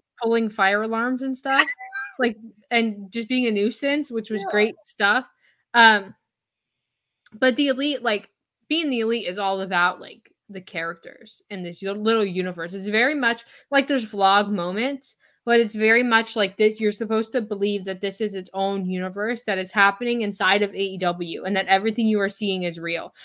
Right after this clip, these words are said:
Speaker 1: which I love. Um, because with being the Elite, essentially, they have unlimited time to tell the story.
Speaker 2: Mm-hmm.
Speaker 1: Like, you don't have to worry about T V time constraints and commercials and, like, all that logistic stu-, logistical stuff, because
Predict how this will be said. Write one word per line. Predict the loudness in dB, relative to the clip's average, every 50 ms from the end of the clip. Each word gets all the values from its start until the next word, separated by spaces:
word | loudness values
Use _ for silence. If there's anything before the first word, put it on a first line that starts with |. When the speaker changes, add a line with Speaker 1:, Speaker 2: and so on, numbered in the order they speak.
| -18 _ 0
Speaker 1:
which | 2 6 6
I | 8 6
love. | 6 6 4 6 6 6 6 4 0 -8 _ _ _ -20 -20 _ _ _ _ _ _ 6
Um, | 8 8 8 6
because | 4 2 6 6 6 6 4 0 _ _ _ _ _ _ _ _ _ 4
with | 6 6 6 8
being | 6 6 6 6
the | 6 4
Elite, | 4 4 2 2 2 0
essentially, | 0 0 0 0 0 -2 -4 -2 -2 0
they | 0 0 0 2
have | 2 2 0 2 2
unlimited | 4 4 4 4 2 2 2 2 2 2 0 0
time | 0 2 4 4 4 4 2 -4 -12 -18
to | -14 -6
tell | -2 -2 -2
the | -2 -4
story. | -10 -12 -12 -12 -12 -12 -8
Speaker 2:
Mm-hmm. | -4 -4 -4
Speaker 1:
Like, | -4 -6 _ -6
you | -4 -2 0
don't | 2 2 0
have | 0 -2 -4
to | -4
worry | -2 0 0 2
about | 2 2 2 0 0
T | -4 -8 -8 -8
V | -6 -6 -6 -6 -6 -6 -6 -8 -8
time | 0 4 6 6 6 4
constraints | 0 -6 -8 -6 -4 -2 -2 -2 -2 -4 -8
and | -10 -10
commercials | -8 -6 -2 -2 -2 -2 -2 -4 -4 -2 -2 -2 -2 -4 -4
and, | -8 -8
like, | -6 -8 -8 -10 _ _ _ _ _ _ _ _ 4 6
all | 6 6
that | 6 6 4 4
logistic | 0 -4 -2 -4 -8 -8 -6 -6 -8 -8 -8 -8
stu-, | -6 -4 -4 -4 -6 -8
logistical | -6 0 2 2 4 2 0 -2 -4 -6 -6 -6 -4
stuff, | 2 4 4 4 4 0
because | -4 0 2 4 2 2 0